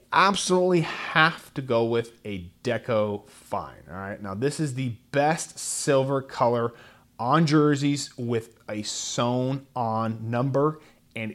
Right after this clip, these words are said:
it's not even close, okay? I re-, I still remember the first time that I ever <laughs> saw a Deco Fine on a, it was on a Royals blue, uh, jersey number, and I just saw the, the ink go on there, and I was like,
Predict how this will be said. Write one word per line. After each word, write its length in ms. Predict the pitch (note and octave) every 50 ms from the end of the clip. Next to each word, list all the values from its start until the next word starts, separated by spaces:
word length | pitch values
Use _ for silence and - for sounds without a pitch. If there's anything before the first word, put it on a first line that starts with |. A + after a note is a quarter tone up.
| - -
it's 240 | A#2 A2+ A2 - - -
not 500 | A2+ G#2+ G#2 G#2 A2 A2 G#2 G#2 A2+ - -
even 320 | - G#2+ G2+ G2 G2+ F#2+ F#2
close, 500 | - - - F#2+ D#2 C2+ C#2+ - - -
okay? 260 | G2+ G2 - G#2 G2+ - -
I 200 | - A2+ B2+ C#3+
re-, 300 | D#3+ E3 E3 D#3+ D#3+ - -
I 100 | A2+ B2+
still 800 | B2 - - - - - - - _ - - E3 E3+ F3 F3+ F3+
remember 640 | F3 G3+ G#3 G3+ F#3+ F#3+ F#3 F3+ E3+ D#3 B2+ B2+ A#2+
the 100 | G#2+ G#2+
first 720 | - - - - - - - - D#3 D3+ D3+ D#3 - - -
time 560 | - - E3 D3 B2+ A2 F#2+ F2+ F2 G2+ A2
that 100 | G#2+ G2+
I 140 | G2+ A#2+ - - -
ever 340 | - C3 C3 B2 C#3+ F3 E3+
<laughs> 0 |
saw 580 | - - - - - E3+ D#3 A#2+ A#2 A#2 A2+
a 200 | A#2 B2 A2 F#2+ F#2 _ -
Deco 360 | B2+ A#2 A#2 - - B2+ B2+
Fine 540 | - - - A#2 G#2 G2+ G2 G2 G2 G2 - - - - - - - - - - - _ - -
on 340 | A#2 A2+ A2 A2 A2 A2
a, 160 | G#2+ G#2+ G#2+ G#2+
it 60 | A2+
was 100 | B2 B2
on 140 | A#2+ A#2 A2+
a 80 | A2+
Royals 720 | A2 A2 A2+ A2+ B2+ C#3+ D3 D3+ D#3 D#3+ E3 E3+ E3+ D#3+ D#3+
blue, 880 | - - B2+ A#2+ - B2+ B2 A#2+ B2 B2+ C3 C3+ C3+ C#3 C#3 D#3 D3 - -
uh, 460 | - A#2+ G#2+ G#2 G#2 G2+ G2+ G2 F#2+ G2+ A2+ -
jersey 400 | - - C3 B2 B2+ B2 A2+ G2+
number, 420 | F#2 F2+ F2 F2 E2+ F2 - - -
and 140 | A2 A2 A2
I 180 | G#2 A2+ A#2
just 200 | A2+ A#2+ A2+ - - -
saw 320 | - - C#3+ C3 C#3 C#3 C#3+
the, 160 | C#3+ C3+ A#2+
the 180 | G2+ F#2+ A2+ A2
ink 220 | A2 B2 C3+ C3+
go 180 | - C3 B2+ A#2+
on 160 | A#2+ B2 C3
there, 160 | C3+ C3+ B2+
and 80 | A#2 A2+
I 80 | A2
was 140 | G#2 G#2 G#2
like, 160 | G2+ F#2+ F#2+